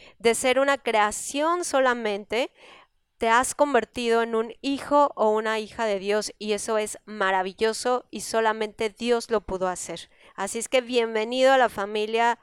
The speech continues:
de Dios, ya somos hermanos y eso nos da tanto gusto porque Dios quiere eso, Dios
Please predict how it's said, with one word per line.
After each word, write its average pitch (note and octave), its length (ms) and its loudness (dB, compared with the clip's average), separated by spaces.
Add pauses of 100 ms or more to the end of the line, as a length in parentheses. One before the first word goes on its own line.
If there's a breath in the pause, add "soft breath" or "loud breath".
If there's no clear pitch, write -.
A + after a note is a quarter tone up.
(100)
de G3 260 -4
Dios, B3+ 560 2 (320 loud breath)
ya A3 140 0
somos A#3+ 380 -6
hermanos A3 720 -2
y A3 60 -6
eso A3 180 -8
nos G#3 180 -8
da A3 200 0 (400 loud breath)
tanto B3 400 2
gusto B3 560 0 (420 loud breath)
porque A#3 560 4 (960)
Dios B3+ 340 2
quiere A#3+ 540 2
eso, G3+ 320 -2
Dios A#3 420 -4